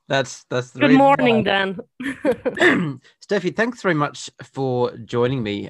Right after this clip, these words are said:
Speaker 1: Um, I wanna sort of talk a bit about, 'cause what I'm, what I'm trying to get is young people's perspectives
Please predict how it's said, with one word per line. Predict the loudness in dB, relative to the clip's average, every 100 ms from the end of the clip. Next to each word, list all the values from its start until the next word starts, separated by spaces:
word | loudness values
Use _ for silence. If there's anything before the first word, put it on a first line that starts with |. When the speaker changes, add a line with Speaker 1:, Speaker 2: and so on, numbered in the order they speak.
| -4
Speaker 1:
Um, | -2 -2 -4 -8 -12 _ _ _ _ _ _ _ _ -20 -20 -8 0
I |
wanna | 2 2
sort | 0 -4
of | -4
talk | -4 -4 -4
a |
bit | -6 -4
about, | -2 -2 -4 _ _ _ -20 -14
'cause | -6 -2
what | 0 -2
I'm, | -2
what | -4
I'm | -4
trying | -4 -4
to | -4
get | -4 -4 -4
is | -8 -8 -8
young | -6 -6
people's | -10 -10 -14
perspectives | -14 -16 -8 -8 -6 -8 -8 -8 -20